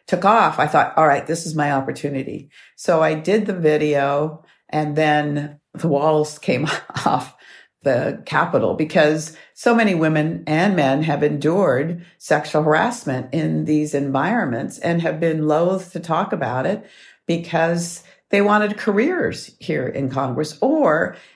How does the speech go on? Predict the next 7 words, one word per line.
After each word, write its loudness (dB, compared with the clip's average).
the 0
system -2
was 2
rigged 2
against -2
them. -2
Previously, 0